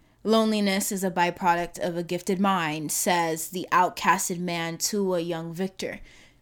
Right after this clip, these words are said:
Arcane is a show about outcasts, for the ones that weren't enough in one way or another.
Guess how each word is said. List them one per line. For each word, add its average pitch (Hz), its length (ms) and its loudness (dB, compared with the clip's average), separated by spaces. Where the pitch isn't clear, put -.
Arcane 208 460 2
is 202 140 2
a 185 60 -2
show 190 340 4
about 165 340 2
outcasts, - 800 -6
for 202 140 -4
the 180 120 0
ones 175 300 -4
that 170 240 -4
weren't 196 360 2
enough 180 840 -2
in 180 320 -4
one 180 340 0
way 175 340 0
or 175 320 -4
another. 175 500 -4